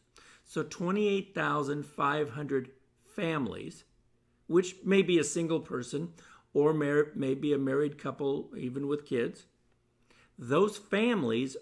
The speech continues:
are getting paid in U S dollars by U S taxpayers. But the prime, the, uh, the largest amount of that money is being spent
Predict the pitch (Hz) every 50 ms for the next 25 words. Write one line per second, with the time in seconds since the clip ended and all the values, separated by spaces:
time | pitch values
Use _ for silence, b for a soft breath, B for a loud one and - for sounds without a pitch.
0 | - 139 135 135 135 135 123 131 147 139 143 139 127 - - - - 180 180 185
1 | 190 185 165 151 139 135 135 131 143 147 156 165 160 160 - 139 117 110 104 101
2 | 101 117 123 143 110 110 113 113 120 123 127 127 131 127 - - 135 127 117 117
3 | - - - - - - - - - - _ _ _ _ _ _ _ _ _ _
4 | _ _ _ _ _ _ _ _ _ _ _ _ _ _ _ _ - - - -
5 | - - - - 175 175 185 202 220 208 190 - - 135 147 143 139 131 - -
6 | _ - 151 139 135 143 139 131 131 - _ _ _ _ _ _ _ - - 110
7 | 120 143 139 139 139 151 165 185 208 202 180 180 - - 180 151 151 156 170 185
8 | 190 175 143 123 120 143 143 151 - 151 139 139 160 175 175 156 139 127 123 120
9 | 120 143 143 135 123 113 - - - 180 165 139 127 -